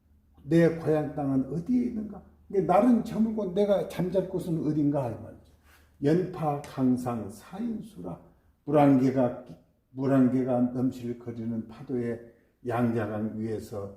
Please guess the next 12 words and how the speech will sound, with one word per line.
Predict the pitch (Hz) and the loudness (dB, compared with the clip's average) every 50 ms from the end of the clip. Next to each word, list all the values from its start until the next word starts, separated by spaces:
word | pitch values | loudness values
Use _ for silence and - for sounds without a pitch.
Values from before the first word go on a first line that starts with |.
| _ _ | _ _
사람으로 | _ - - - 165 190 196 190 180 180 175 165 | _ -20 -18 -16 -12 -10 -8 -8 -6 -6 -6 -6
하여금, | 147 170 180 180 185 190 - - - - | -6 -6 -6 -6 -8 -10 -12 -14 -16 -12
나로 | 123 131 139 147 143 127 | -8 -6 -4 -2 -2 -2
하여금 | - 139 135 127 120 123 120 120 123 - | -4 -4 -6 -6 -6 -6 -6 -6 -6 -8
근심만 | - - 202 214 220 214 - 214 196 190 190 180 160 | -10 -4 0 2 2 2 2 -2 -2 -2 -4 -6 -6
쌓이게 | - - 147 143 131 131 131 | -6 -6 -4 -2 -2 -2 -2
하네. | - - 139 131 | -4 -4 -6 -6
이 | 113 107 101 90 85 - - - - | -6 -6 -10 -12 -14 -16 -20 -20 -20
말이죠. | - - _ _ _ _ - _ _ _ _ _ _ _ _ _ _ _ _ _ - - - _ _ _ _ _ _ _ _ - | -20 -20 _ _ _ _ -20 _ _ _ _ _ _ _ _ _ _ _ _ _ -20 -20 -20 _ _ _ _ _ _ _ _ -2
예, | 160 156 147 135 127 120 - - | 0 2 2 2 2 0 -6 -10
황허러우, | - 185 185 185 196 202 196 170 - 151 165 165 165 170 165 123 104 101 92 - - - - - _ _ _ _ _ _ _ _ _ _ _ _ _ | -6 -4 -4 -4 -2 -2 -4 -4 -4 -4 -2 0 2 2 2 2 2 -2 -4 -6 -10 -12 -16 -20 _ _ _ _ _ _ _ _ _ _ _ _ _
최하오. | - - 202 190 180 170 170 - - - - - - - 131 - - - - | -14 -4 2 2 4 4 4 0 -2 -8 -12 -14 -10 -10 -10 -10 -10 -16 -20